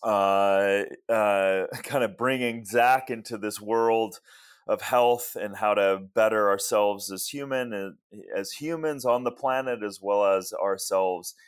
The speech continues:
individually. So, uh, we created Down to Earth season one. Season two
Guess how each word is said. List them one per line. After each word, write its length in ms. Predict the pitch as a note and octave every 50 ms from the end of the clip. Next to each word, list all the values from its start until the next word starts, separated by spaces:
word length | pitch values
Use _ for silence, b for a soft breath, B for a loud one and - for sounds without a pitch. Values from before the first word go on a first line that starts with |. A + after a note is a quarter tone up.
| b b _
individually. 720 | G#2+ G#2 F#2+ G2 F2 G2+ G#2 G2 F#2+ G2+ G2 F#2 F2+ F2+ F2+
So, 300 | - - - B2 A2+ - B B B B B B B B
uh, 460 | - A2 G#2 G#2 G#2 G2+ G2 G2 F#2 E2+
we 420 | F2+ G#2 G#2+ G#2+ G#2+ G#2+ G#2 G2+ - _
created 360 | - - B2 A2+ G#2+ G2+ F#2
Down 240 | A2 G#2+ G#2+ G#2 G2+
to 100 | - A2+
Earth 380 | - - C3 C#3 C3+ C3 C3 C3
season 380 | - B2 A2+ A2 G#2 G#2+ G#2 A2
one. 380 | C3 D#3 F3 F3+ E3+ E3 D#3+ D#3
Season 540 | - - - D3 C#3 B2 A#2 A#2+ A2+ A#2 - -
two 760 | - - G#3+ A3 G#3+ F#3+ E3 D3+ D3 D3 D3 D3 C#3+ D3